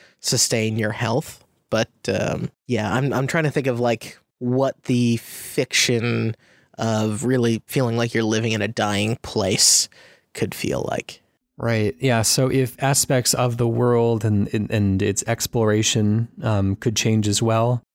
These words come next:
Speaker 2: So, like, in Dark Souls, how the world all kind of, like, interconnects, uh, to make it easier to explore once you open certain doorways, if that was kind of time gated. And so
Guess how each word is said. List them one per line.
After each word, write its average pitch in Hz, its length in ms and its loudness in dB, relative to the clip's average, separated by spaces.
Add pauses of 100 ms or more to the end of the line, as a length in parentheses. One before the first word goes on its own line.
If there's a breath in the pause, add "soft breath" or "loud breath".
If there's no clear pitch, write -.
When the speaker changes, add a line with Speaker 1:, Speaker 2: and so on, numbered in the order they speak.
Speaker 2:
So, - 180 0
like, 147 180 2
in 135 100 2
Dark 120 240 2
Souls, 120 340 2
how 120 120 -2
the 113 100 0
world 113 340 2
all 110 140 2
kind 117 180 0
of, 101 80 2
like, 98 160 -2
interconnects, 110 920 0 (440)
uh, 92 260 0
to - 160 -6
make 101 220 0
it 107 80 0
easier 101 360 2
to 98 140 -2
explore 113 560 0
once 98 220 0
you 98 100 2
open 98 220 -2
certain 92 300 0
doorways, 98 680 2
if 95 320 -2 (480 soft breath)
that 110 200 0
was 127 140 0
kind - 180 -2
of 117 120 -2
time 131 340 0
gated. 139 460 0 (240)
And 107 160 0
so 110 260 2